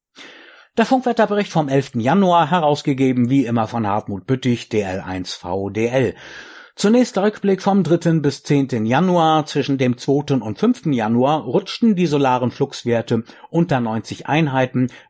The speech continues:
denn von den dreizehn Sonnenflecken zu Weihnachten war nur die Region neunundzwanzig vierundzwanzig übrig geblieben. Die Ionosphärenparameter reagierten nur geringfügig, denn die für dreitausend Kilometer Sprungentfernung ermittelte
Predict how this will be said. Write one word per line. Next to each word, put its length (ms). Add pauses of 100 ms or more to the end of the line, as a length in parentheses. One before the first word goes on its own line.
denn 260
von 240
den 220
dreizehn 500
Sonnenflecken 640
zu 220
Weihnachten 640 (240)
war 160
nur 200
die 140
Region 460 (180)
neunundzwanzig 840
vierundzwanzig 920
übrig 400
geblieben. 520 (460)
Die 100
Ionosphärenparameter 1300
reagierten 640
nur 200
geringfügig, 760 (280)
denn 260 (160)
die 200
für 240
dreitausend 680
Kilometer 540
Sprungentfernung 1000
ermittelte 720